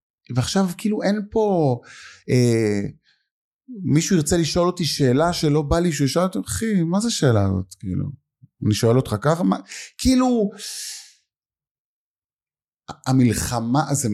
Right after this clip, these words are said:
זה לא קשור למלחמה, אבל משהו בחיים קצרים מדי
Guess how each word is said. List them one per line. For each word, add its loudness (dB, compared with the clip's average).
זה -2
לא 2
קשור 0
למלחמה, 2
אבל -2
משהו 2
בחיים 0
קצרים 0
מדי 2